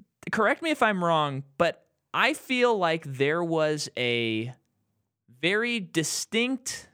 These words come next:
but subliminal push that, okay, Marvel's over here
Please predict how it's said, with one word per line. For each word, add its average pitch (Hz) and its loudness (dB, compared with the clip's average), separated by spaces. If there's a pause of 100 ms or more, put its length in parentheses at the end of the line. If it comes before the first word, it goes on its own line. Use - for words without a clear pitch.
but 247 2
subliminal 208 0
push 175 -2
that, 139 0 (460)
okay, 151 2 (120)
Marvel's 190 0
over 196 2
here 147 -2